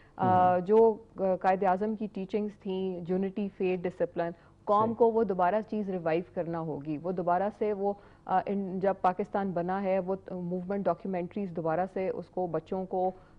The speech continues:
Speaker 1: दिखाना पड़ेंगी और मुल्क में वही जज्बा वापस लाना पड़ेगा, क्योंकि जब जज्बा आएगा कौम में तो हमारी कौम दुनिया में किसी कौम से पीछे
Speaker 2: एक
Speaker 1: नहीं।
Speaker 2: साबिक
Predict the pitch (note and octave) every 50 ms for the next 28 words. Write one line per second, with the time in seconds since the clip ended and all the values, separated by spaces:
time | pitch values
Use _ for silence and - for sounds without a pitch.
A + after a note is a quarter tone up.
0 | - - F3+ - - F3 E3 F3+ F#3 - - F#3+ F#3 F#3+ F#3+ F#3+ F#3+ G#3+ A#3+ A3+
1 | G#3+ F3+ F3 E3+ F3+ G3 G#3 - - G#3+ G#3+ F3+ G3 G#3 G3+ F#3 F3+ E3+ E3 F3+
2 | F#3 - D#3+ D3+ - - F#3+ F#3+ - E3 D3+ D#3 D3+ - - D#3 D3+ D3 C#3 D3+
3 | D#3 G3 F#3+ - G#3+ F#3+ G#3 G3+ F3 D#3 - F#3 F#3 F3+ G#3 A#3+ A#3+ A3+ A3 A3
4 | G#3+ A#3 A3 - A3 G3 G3 G3+ G#3+ A3+ A3+ A#3 G#3 F#3 F3+ F3 F3 G3 F#3+ -
5 | F#3+ F#3+ G3+ G3+ F#3 D#3+ F3+ F#3 F#3+ G3+ G3+ G3+ G3 - A3 - A#3+ G3+ - F3+
6 | E3 E3 - E3+ - D#3 D3+ D#3 D3+ E3+ D#3 D3+ C#3 C#3 D3+ E3+